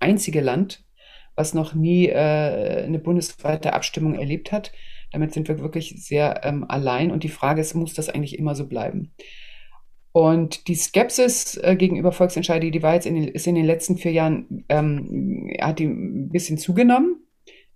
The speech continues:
Bisher war, aber es ist immer noch weit, weit über die Hälfte der Bevölkerung sind dafür, also, äh, bei, äh, bei sechzig Prozent, aber früher waren's auch mal siebzig und achtzig Prozent.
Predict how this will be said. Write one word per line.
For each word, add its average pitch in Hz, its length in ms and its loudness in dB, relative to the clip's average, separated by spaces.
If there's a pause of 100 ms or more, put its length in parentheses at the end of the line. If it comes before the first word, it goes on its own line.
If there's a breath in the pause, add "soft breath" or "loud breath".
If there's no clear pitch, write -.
(120)
Bisher - 240 4
war, 156 180 4
aber 151 100 4
es 151 120 -2
ist 95 60 -2
immer 175 160 8
noch 139 160 0
weit, 143 320 2
weit 143 180 2
über 143 160 0
die 147 100 -2
Hälfte 147 340 0
der 147 100 2
Bevölkerung 147 560 -2
sind 143 240 -2
dafür, 165 420 2
also, 147 320 -4
äh, 113 260 -10
bei, - 120 -6
äh, - 400 -6
bei 135 120 -4
sechzig 131 380 -6
Prozent, 160 380 -2
aber 147 160 0
früher 160 240 -2
waren's 151 180 0
auch - 60 -4
mal 147 120 -2
siebzig 147 300 -8
und 143 120 -2
achtzig - 340 -10
Prozent. - 420 -8